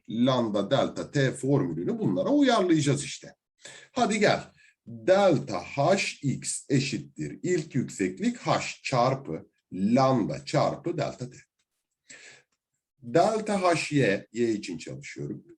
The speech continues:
İlk yüksekliği iki H çarpı, yine lambda çünkü aynı maddeden yapılmış, her ikisi de yine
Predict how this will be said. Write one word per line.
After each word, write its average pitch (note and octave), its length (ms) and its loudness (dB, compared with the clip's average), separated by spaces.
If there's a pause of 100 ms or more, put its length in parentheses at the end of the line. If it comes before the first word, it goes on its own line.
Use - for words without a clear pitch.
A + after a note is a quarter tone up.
(200)
İlk G#3 280 -2
yüksekliği G2 680 -4
iki D3+ 260 -6
H D#3+ 180 0
çarpı, F3+ 720 -2
yine F#3+ 340 4
lambda C#3 340 6
çünkü A#2+ 260 -6
aynı A2 220 -2
maddeden C#3+ 400 2
yapılmış, D3 540 -4
her E3+ 100 -2
ikisi - 340 -8
de A#2 120 -4
yine - 320 -6